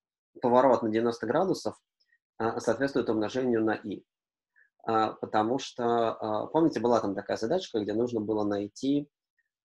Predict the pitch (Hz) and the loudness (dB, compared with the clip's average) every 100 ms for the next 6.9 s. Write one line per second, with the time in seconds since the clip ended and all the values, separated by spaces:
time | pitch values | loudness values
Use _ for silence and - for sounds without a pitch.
0 | _ 107 104 101 98 98 - 127 120 - | _ -4 -2 -2 -4 -6 -2 4 4 2
1 | - - - 131 143 127 110 113 - - | -10 -8 0 2 4 2 0 -2 -10 -4
2 | 117 110 107 120 139 131 - - 101 101 | 0 2 2 0 0 -4 -6 -4 -2 -4
3 | - 107 101 98 110 113 104 98 95 101 | -4 -2 -2 -2 0 0 0 -2 -2 -4
4 | 98 - 151 190 208 _ _ _ _ 107 | -6 -6 -4 -4 -4 _ _ _ _ -2
5 | 123 123 110 104 101 117 127 113 104 101 | 0 2 2 0 0 -2 -2 -2 0 0
6 | 98 98 - 110 107 98 101 98 - | 0 -4 -4 -4 -4 0 0 0 -6